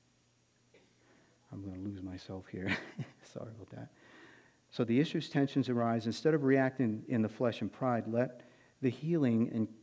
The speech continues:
comforting arms of Jesus surround, uh, surround you, allowing us to calm and look to our Lord.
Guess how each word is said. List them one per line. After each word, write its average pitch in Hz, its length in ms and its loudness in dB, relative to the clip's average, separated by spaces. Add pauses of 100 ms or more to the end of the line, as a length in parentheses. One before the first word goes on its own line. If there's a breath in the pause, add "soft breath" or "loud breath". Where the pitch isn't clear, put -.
(400)
comforting 165 460 4
arms 127 260 2
of 110 80 -4
Jesus 113 600 -6 (140)
surround, 117 720 -2
uh, 104 220 0 (140)
surround 135 640 2
you, 104 240 -2
allowing 123 400 2
us 107 140 -4
to - 100 -14
calm 131 480 -2
and 104 180 -4
look 151 260 0
to 110 180 -2
our 98 160 -2
Lord. 98 340 -8